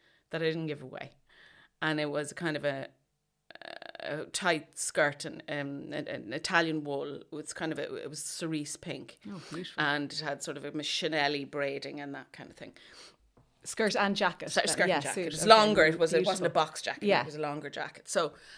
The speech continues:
Speaker 1: I kept it and I kept it and I kept it. Anyway, long story short, there, the very first gig I did after the lockdown was back in the National Concert Hall on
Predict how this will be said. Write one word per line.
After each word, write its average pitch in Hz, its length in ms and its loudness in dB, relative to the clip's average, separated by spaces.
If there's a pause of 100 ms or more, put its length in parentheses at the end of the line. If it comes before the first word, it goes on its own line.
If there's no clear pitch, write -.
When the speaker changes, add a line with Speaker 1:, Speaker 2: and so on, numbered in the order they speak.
(340)
Speaker 1:
I 214 40 -2
kept - 280 0
it 202 40 -2
and 196 80 -2
I 170 40 -4
kept - 240 -6
it - 60 -8
and 151 80 -6
I 147 40 -4
kept 139 300 -8
it. - 120 -8
Anyway, 208 320 8 (440)
long 202 200 8
story 165 240 4
short, 156 360 0
there, 170 300 10
the - 160 -2
very 220 180 10
first 226 280 4
gig 170 380 6
I 151 120 2
did 143 400 -2 (180)
after 151 680 -2
the 147 160 -6
lockdown 156 580 -6
was 147 380 -4
back 147 220 -4
in 143 100 -4
the - 180 -8
National 165 480 -4
Concert 147 300 -8
Hall 151 260 -4
on - 560 -8